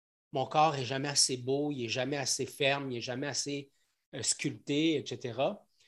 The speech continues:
Si c'était que ça, ça serait, ben, ce serait déjà dommageable. Mais cette paire de lunettes-là, je la transpose sur l'autre aussi. Et c'est difficile pour moi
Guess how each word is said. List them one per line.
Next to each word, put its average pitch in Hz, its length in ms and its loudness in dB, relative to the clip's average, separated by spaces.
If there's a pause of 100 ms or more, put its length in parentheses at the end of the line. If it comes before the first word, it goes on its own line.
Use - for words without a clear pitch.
(280)
Si - 200 4
c'était 202 340 4
que 202 160 4
ça, 190 320 6
ça - 140 2
serait, - 220 0
ben, 135 200 2
ce - 120 2
serait 139 180 0
déjà 139 260 0
dommageable. 139 680 0 (600)
Mais 147 100 4
cette - 340 4
paire 208 220 4
de 196 80 6
lunettes-là, 170 480 4
je 220 80 -2
la 139 100 0
transpose 151 640 -4
sur 127 300 -4
l'autre 139 420 -2
aussi. - 300 -6 (1400)
Et 135 40 0
c'est 160 160 2
difficile 147 520 4
pour 147 180 2
moi 160 380 0